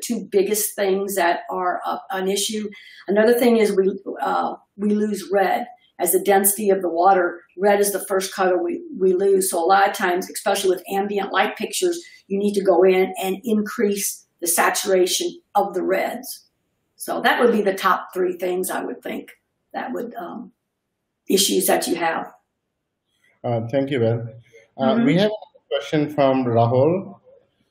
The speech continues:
Speaker 1: Okay.
Speaker 2: Uh, to know if there is an approach, uh, which we can follow so that the fish, they don't get scared, or any, any other creature, you know, like, not to disturb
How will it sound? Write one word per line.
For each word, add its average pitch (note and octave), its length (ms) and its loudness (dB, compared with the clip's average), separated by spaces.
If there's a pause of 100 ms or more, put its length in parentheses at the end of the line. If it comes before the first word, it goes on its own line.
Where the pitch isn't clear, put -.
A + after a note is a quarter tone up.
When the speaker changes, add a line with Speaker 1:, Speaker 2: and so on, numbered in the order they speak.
(200)
Speaker 1:
Okay. G#3 300 2
Speaker 2:
Uh, B2 140 2 (600)
to G3+ 200 2
know D#3+ 480 4
if D#3 320 -4
there E3+ 180 2
is F3+ 120 -2
an F3+ 140 0 (560)
approach, B2+ 800 -4 (960)
uh, B2 520 4
which B2 220 -4
we D3 80 -6
can C3+ 300 -2
follow B2+ 320 2
so C3 220 -2
that C3+ 420 0 (800)
the B2 160 -4
fish, - 600 -2 (400)
they C3 180 -6
don't C#3+ 220 0
get C3+ 200 2
scared, G2 640 -8 (640)
or C#3 320 4
any, E3+ 460 4
any E3 220 4
other D#3 220 0
creature, C3+ 640 -2
you B2 80 0
know, B2+ 160 0
like, B2 240 0
not D3+ 260 0
to E3 60 -4
disturb C#3 580 0